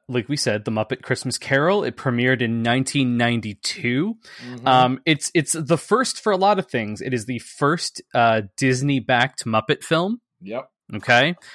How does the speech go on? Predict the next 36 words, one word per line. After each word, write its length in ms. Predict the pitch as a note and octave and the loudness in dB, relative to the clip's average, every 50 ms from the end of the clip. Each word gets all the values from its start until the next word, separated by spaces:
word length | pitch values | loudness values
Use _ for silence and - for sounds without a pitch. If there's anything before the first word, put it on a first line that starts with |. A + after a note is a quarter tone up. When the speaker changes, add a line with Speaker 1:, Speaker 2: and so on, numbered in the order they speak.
| - - | -20 -10
Speaker 1:
This 220 | - B2+ C#3+ C3+ - | -4 0 0 0 0
is 80 | D3+ | 0
before 420 | C3+ - D#3 - - - F#3 G3 G#3 | 0 -2 -2 -2 2 4 4 6 6
they 180 | G3 G#3 F#3+ E3 | 4 4 4 4
actually, 560 | D3+ D3+ - - - D3+ C3+ B2 A2 G#2 F#2+ _ _ _ C3 | 4 2 2 -2 -4 -4 -2 -2 -2 -4 -6 _ _ _ 0
like, 300 | B2 A#2+ G#2+ G2+ F#2 - - _ _ _ - A2+ G#2 - | 0 2 2 0 -2 -8 -14 _ _ _ -20 -20 -4 2
buy 600 | - D3 C#3+ C#3 C3+ A#2 A2+ A2 G2+ G2+ G2 F#2+ _ _ _ _ _ _ _ _ _ - | 4 6 6 6 6 4 2 0 -2 -4 -6 -10 _ _ _ _ _ _ _ _ _ -8
Jim 200 | A2+ - C#3 B2 | -2 0 0 2
Henson 280 | A2+ A#2 A#2+ - A2+ G#2+ | 2 0 0 -2 -2 -4
Studios, 680 | - - C#3+ C3+ A#2+ A2 G2+ G2 F#2+ F#2 F#2 F#2 - - | 0 2 2 2 2 2 0 -2 -2 -4 -6 -8 -10 -4
right? 280 | - A#2+ B2 A2+ A2+ G#2+ | 0 2 4 4 2 2
But 160 | - A#2 - - | -2 -2 0 2
they, 220 | A#2+ A2+ A2 A2 | 2 2 2 2
Speaker 2:
Yep. 160 | A2 F2+ A2+ | -2 -2 0
Speaker 1:
they, 440 | A2+ A2+ G#2+ G#2 G#2 G#2 G#2 - - _ - - - | 0 2 2 2 0 -2 -6 -8 -12 _ -14 -8 -6
they 120 | B2 A2+ | -4 -4
produce 560 | - - - B2 A2 D3+ D3+ E3 D#3+ - - | -4 -6 -8 -4 0 0 0 0 0 -2 -4
it. 240 | G#2+ G2+ G2+ - _ _ _ - - - - _ _ _ - | -4 -4 -6 -8 _ _ _ -20 -20 -20 -20 _ _ _ 0
Um, 460 | A#2+ A#2 A2+ G#2+ G#2+ G#2 G#2+ G#2+ - _ _ _ _ _ _ _ | 2 4 4 4 2 0 -2 -6 -10 _ _ _ _ _ _ _
it's 120 | - C#3+ - | -4 0 4
Speaker 2:
There 100 | E3 F#3+ | 6 6
Speaker 1:
the 60 | G3 | 8
Speaker 2:
was 80 | A3 G#3+ | 8 6
Speaker 1:
first 300 | D3+ D3 - - - - _ _ | 6 4 2 -2 -8 -14 _ _
Brian 460 | - C3+ C3+ B2 B2+ C3+ C#3 C#3 C3+ C3 | 0 2 4 4 4 4 2 0 -2 -2
Henson 560 | A#2+ - - C3+ B2 B2+ - - C#3 C3 A#2+ | -4 -4 -4 -2 -2 -2 0 0 -2 -2 -2
directed 720 | G#2 A#2 F#2+ E2 G2+ G#2+ - - - E3+ F#3 F#3+ A3 - _ _ _ _ - | -2 -4 -6 -4 -6 -6 -4 -2 -2 0 0 0 -2 -6 _ _ _ _ 0
Muppet 320 | C3+ C#3 C3+ - D3+ - | 0 2 2 0 -2 -4
film 300 | - - D#3+ D#3 E3 E3 | -2 0 0 0 2 2
after 260 | C#3+ C3 B2+ - B2 A2 | 0 0 0 -2 -4 -2
his 180 | A2+ B2 A2+ | -2 -4 -4
father's 440 | - - A2+ A2 A2 A#2+ A#2+ A2 - | 0 2 2 2 2 0 -2 -4 -2
death 240 | - B2 A#2 A#2 - | -2 0 0 0 -2
in 100 | B2 A#2 | -2 -2
nineteen 380 | A2+ A2 A2 G#2+ - D3+ D3+ | -2 -2 -2 -2 -4 -4 -2
ninety. 540 | C#3 A#2+ G2 F#2+ F#2+ G2 G2+ G#2 A2 C3 F3+ | -2 -2 -2 -4 -6 -6 -8 -8 -8 -8 -12